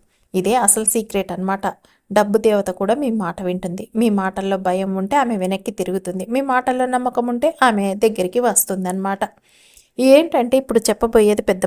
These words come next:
మంత్రాలు కాదు, పూజా విధానాలు కాదు, రహస్య పద్ధతులు కూడా కాదు, కేవలం రెండు సాధారణ మాటలన్నమాట. రోజు మాట్లాడే పదాలే,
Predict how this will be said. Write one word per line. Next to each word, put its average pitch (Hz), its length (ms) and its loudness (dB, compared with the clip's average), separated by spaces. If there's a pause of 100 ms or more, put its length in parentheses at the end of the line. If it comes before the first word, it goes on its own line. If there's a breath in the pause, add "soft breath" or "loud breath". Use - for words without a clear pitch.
మంత్రాలు 202 460 2
కాదు, 214 240 2
పూజా 208 280 2 (100)
విధానాలు 190 440 0
కాదు, 214 200 2
రహస్య 208 320 0 (100)
పద్ధతులు 185 460 -6
కూడా 180 240 -4
కాదు, 190 220 -8 (120)
కేవలం 208 340 -2 (120)
రెండు 349 260 -2
సాధారణ 208 460 0 (100)
మాటలన్నమాట. 190 680 -6 (540 loud breath)
రోజు 226 240 2 (100)
మాట్లాడే 202 480 -4
పదాలే, 196 380 -4